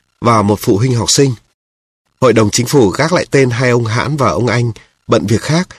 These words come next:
và thêm các ông Nguyễn Văn Tố, Nguyễn Đỗ Cung, Tôn Thất Tùng, một người trong Ban Văn hóa Cứu Quốc và ông Lê Viết Khoa, giáo sĩ Bằng. Tổ chức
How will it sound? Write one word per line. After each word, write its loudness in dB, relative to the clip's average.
và 0
thêm 0
các -2
ông 0
Nguyễn 2
Văn 0
Tố, 2
Nguyễn 2
Đỗ 4
Cung, 0
Tôn 2
Thất -4
Tùng, 2
một 2
người 4
trong -2
Ban 0
Văn -2
hóa 0
Cứu -2
Quốc 0
và 2
ông 2
Lê 4
Viết -2
Khoa, -4
giáo 0
sĩ -2
Bằng. -2
Tổ 4
chức 0